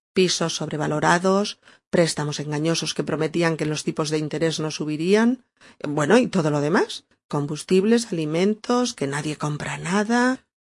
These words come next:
Espera, espera, eh, yo no entiendo por qué los cereales suben de pronto y son parte importante de la crisis.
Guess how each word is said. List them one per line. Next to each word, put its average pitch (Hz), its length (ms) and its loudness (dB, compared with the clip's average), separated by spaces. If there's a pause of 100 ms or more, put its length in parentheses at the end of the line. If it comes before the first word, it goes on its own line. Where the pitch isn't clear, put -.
Espera, 277 280 4
espera, 269 440 4
eh, 214 180 8
yo 233 140 8
no 359 100 6
entiendo 202 360 4
por 175 140 -2
qué - 80 -4
los 165 180 -2
cereales 165 360 0
suben 160 260 -2
de 156 80 -2
pronto 165 380 0
y 156 100 2
son 160 220 -2
parte 160 280 -2
importante 156 520 -4
de 151 80 0
la 147 140 -2
crisis. 220 640 -2